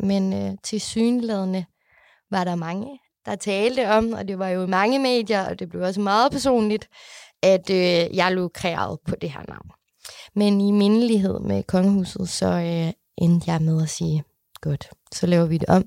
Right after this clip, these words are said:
til I X Studios," fordi som du selv siger, jeg levede heller ikke dengang, han <laughs> levede, øh, og vi havde mange, der også ringede ind og spurgte,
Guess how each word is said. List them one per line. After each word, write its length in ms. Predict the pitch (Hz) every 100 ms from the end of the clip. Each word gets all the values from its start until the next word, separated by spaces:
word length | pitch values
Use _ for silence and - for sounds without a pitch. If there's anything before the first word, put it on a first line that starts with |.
| -
til 120 | - -
I 180 | 190 185
X 60 | -
Studios," 600 | - 92 - - - -
fordi 320 | - - - - _ - - - - -
som 160 | 196 190
du 60 |
selv 260 | 185 226 208
siger, 320 | - 226 220 -
jeg 120 | 208
levede 360 | 220 233 220 220
heller 200 | 240 214
ikke 220 | 214 220
dengang, 360 | 202 190 190 202
han 200 | 214 226
<laughs> 60 | 233
levede, 480 | 294 254 285 277 - - - -
øh, 240 | 208 208
og 80 | 190
vi 60 | 233
havde 160 | 208
mange, 320 | 196 180 196 202
der 120 | 180
også 140 | 190 185
ringede 300 | 202 220 190
ind 100 | 180
og 80 |
spurgte, 400 | 170 175 190 196